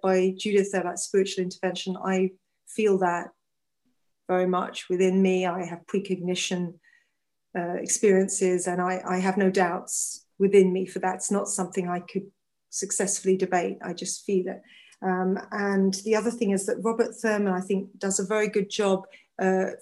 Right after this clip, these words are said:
for me in, in lightening the load, in that I am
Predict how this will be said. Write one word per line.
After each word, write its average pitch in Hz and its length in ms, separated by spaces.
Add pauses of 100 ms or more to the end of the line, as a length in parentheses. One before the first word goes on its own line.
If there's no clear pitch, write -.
for 214 100
me 196 800
in, 190 240
in 196 460 (100)
lightening 202 560
the 185 80
load, 185 480 (360)
in 202 160
that 202 180
I 196 140
am 202 580